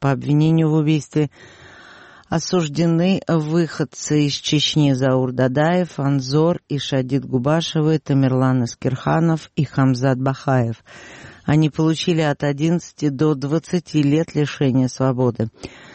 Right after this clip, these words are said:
Заказчиком и организатором убийства следствие называет бывшего сотрудника М В Д Чечни Руслана Мухуддинова. Он объявлен в розыск.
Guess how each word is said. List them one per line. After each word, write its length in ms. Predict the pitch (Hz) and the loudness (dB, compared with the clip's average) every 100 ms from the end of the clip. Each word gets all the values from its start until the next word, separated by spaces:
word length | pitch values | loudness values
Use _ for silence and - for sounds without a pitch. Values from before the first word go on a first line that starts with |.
| - - | -20 -4
Заказчиком 840 | 139 151 151 - 160 156 - 151 151 | -2 -2 -4 -6 -6 -6 -2 0 0
и 20 | |
организатором 840 | 143 151 151 139 147 - 143 147 | 0 2 2 2 -2 0 0 2
убийства 500 | 147 139 185 185 - | 2 0 -2 -2 -4
следствие 600 | 127 - 156 175 - 147 139 | -4 0 0 0 -2 0 2
называет 500 | 135 139 151 170 - | 2 2 0 0 0
бывшего 380 | 156 160 - | -2 0 -2
сотрудника 680 | 156 160 135 156 156 151 - | -2 -2 -2 0 2 0 0
М 120 | 147 | 0
В 160 | 139 143 | 0 0
Д 160 | 135 139 | 0 -2
Чечни 420 | - 135 151 143 | -4 -4 0 0
Руслана 540 | 139 135 139 139 143 | 0 -2 0 2 2
Мухуддинова. 840 | 143 135 156 135 156 147 127 117 113 - - - - - - - | 2 0 -4 0 2 2 2 0 -4 -14 -20 -20 -20 -20 -20 -8
Он 160 | - 185 | -2 -2
объявлен 600 | 165 135 151 151 151 151 - - | -2 -2 0 0 2 0 -2 -8
в 140 | 139 | -4
розыск. 720 | 147 143 131 120 117 - - | 0 2 2 0 -4 -4 -14